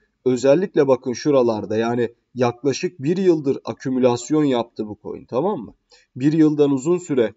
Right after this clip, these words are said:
akümülatif hareketten sonra şurada altcoin'ler patır patır düştü. Fakat Elon düşmedi. Ne yapıyor? İki yıllık bir aradan sonra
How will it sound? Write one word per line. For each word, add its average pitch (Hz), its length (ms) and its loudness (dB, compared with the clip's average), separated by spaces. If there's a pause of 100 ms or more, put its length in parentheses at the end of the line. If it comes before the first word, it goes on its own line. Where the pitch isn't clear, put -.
(260)
akümülatif 123 680 -2
hareketten 117 680 -2
sonra 175 500 -4 (340)
şurada 202 640 -2
altcoin'ler 156 800 0
patır 170 280 -4
patır 117 420 -6
düştü. 196 420 -8 (280)
Fakat 180 500 0
Elon 180 380 0 (640)
düşmedi. 127 560 -4 (420)
Ne 156 80 2
yapıyor? 180 400 2 (140)
İki 131 240 -8
yıllık 175 420 0
bir 131 80 4
aradan 120 420 0
sonra 123 440 -4